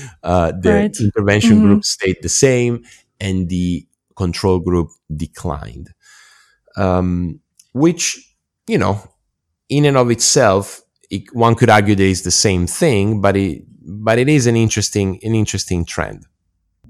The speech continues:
Speaker 1: Maybe having athletes reflect on something that maybe don't really reflect that often, uh, they don't reflect that often,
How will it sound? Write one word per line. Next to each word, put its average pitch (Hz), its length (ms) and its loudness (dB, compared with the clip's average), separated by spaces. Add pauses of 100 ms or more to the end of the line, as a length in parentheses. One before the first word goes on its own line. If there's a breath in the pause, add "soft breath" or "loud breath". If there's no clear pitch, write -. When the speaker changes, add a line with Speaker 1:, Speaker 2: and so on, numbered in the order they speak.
Speaker 1:
Maybe 117 520 0 (300 loud breath)
having 131 440 4
athletes 110 800 0
reflect 107 1000 -2 (560)
on 90 560 0 (800)
something 208 420 -2
that 90 100 2
maybe 95 320 -2
don't 87 420 -2
really 98 260 -2
reflect 110 540 -4
that - 120 -6
often, 101 500 -8 (260)
uh, 82 380 -2
they 90 140 -4
don't 110 160 -2
reflect 87 340 -6
that 82 120 -4
often, 90 500 -2